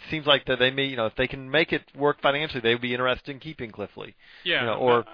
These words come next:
Speaker 2: I think that's pretty a big matzo ball, though. No
Speaker 1: That's a
Speaker 2: doubt.
Speaker 1: big matzo ball. But if they could, the rest of that team is built to kind of, like, you know,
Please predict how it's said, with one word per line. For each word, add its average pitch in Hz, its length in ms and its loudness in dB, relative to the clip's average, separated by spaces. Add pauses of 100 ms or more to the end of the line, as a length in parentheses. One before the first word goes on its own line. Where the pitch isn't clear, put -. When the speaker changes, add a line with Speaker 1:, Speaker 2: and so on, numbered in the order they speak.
Speaker 2:
I - 20 -10
think 170 280 -2
that's 170 180 -6
pretty 165 240 -4
a 151 40 0
big 139 220 -6
matzo 139 260 -10
ball, 120 200 -12
though. 113 200 -14 (220)
No 143 80 -8
Speaker 1:
That's 151 140 2
a - 20 0
Speaker 2:
doubt. 127 80 0
Speaker 1:
big 190 140 6
matzo 143 280 2
ball. - 200 -6 (440)
But 151 220 6 (100)
if 160 180 -4
they 143 120 4
could, 139 640 4 (100)
the 139 120 0
rest 156 340 4
of 170 80 -8
that 139 180 4
team 131 280 -10
is 139 180 -2
built 123 320 2
to 117 80 -12
kind 123 200 -2
of, 104 120 -4
like, 107 380 -4 (160)
you 139 100 -14
know, 110 160 -10